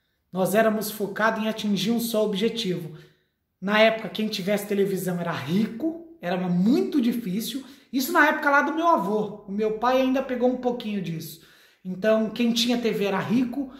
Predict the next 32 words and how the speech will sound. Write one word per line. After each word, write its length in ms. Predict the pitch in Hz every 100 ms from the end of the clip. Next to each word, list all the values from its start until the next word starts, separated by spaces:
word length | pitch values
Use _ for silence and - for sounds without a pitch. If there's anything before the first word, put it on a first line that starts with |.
| - - _ -
E 400 | 202 214 220 -
essa 280 | 269 294 294
pessoa 360 | 277 - 277
que 120 | -
conseguia 540 | - 262 262 233 220 339
comprar 320 | 294 262 262
um 100 | 254
televisor, 580 | 254 220 196 175 220 277
uma 140 | 240
televisão 520 | 233 214 190 185 220
na 160 | 262 233
época, 400 | 226 247 - 269 - -
o 60 | -
que 140 | 185
que 100 | 220
eles 160 | 240 -
faziam? 500 | 233 185 170 165 - - -
Eles 200 | 190 190
sentavam 600 | - 233 226 220 185 170 -
todos 340 | - 240 269
juntos 440 | 196 202 196 185 156
no 80 | 185
sofá 760 | - 185 - 196 226 - - -
ou 120 | 202
em 80 | 220
algum 320 | 208 214 247
cômodo 320 | 233 220 196
da 120 | 196
casa 280 | - 190 202
pra 200 | 196 202
assistir 380 | 196 190 - 190
televisão. 680 | 190 185 190 160 156 156